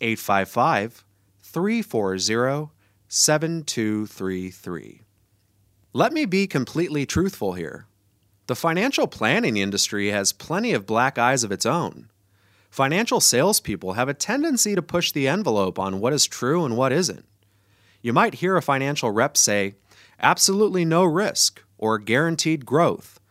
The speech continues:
without clarifying what the purpose of that growth is for. First of all, there's nothing that has absolutely no risk.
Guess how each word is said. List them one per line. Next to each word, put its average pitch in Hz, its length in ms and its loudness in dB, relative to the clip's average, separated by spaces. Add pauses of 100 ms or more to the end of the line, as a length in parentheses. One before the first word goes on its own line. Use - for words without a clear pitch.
(380)
without 147 360 2
clarifying 104 760 -2
what 135 180 0
the 117 80 -6
purpose - 360 -2
of 110 120 -4
that 120 200 0
growth 110 300 -2
is - 120 -2
for. - 440 -4 (1080)
First - 400 2
of 107 60 -4
all, 95 340 -2 (440)
there's 180 220 0
nothing 180 520 2
that 98 140 2
has 104 220 0
absolutely 107 680 0
no 101 180 2
risk. - 640 -2